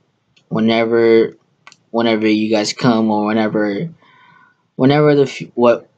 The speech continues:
you know, the future brings to me, like,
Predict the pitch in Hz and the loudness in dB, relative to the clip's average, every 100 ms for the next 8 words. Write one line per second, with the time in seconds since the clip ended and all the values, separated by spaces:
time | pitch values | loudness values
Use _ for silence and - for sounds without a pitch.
0 | _ 123 107 104 107 - 135 123 104 98 | _ -4 -2 -4 -4 -4 -2 -2 -2 -2
1 | 107 95 82 - 113 101 - - _ _ | -2 -2 -8 -8 -6 -6 -6 -14 _ _
2 | _ _ _ _ _ - _ 101 107 98 | _ _ _ _ _ -20 _ -4 -2 -2
3 | 80 | -4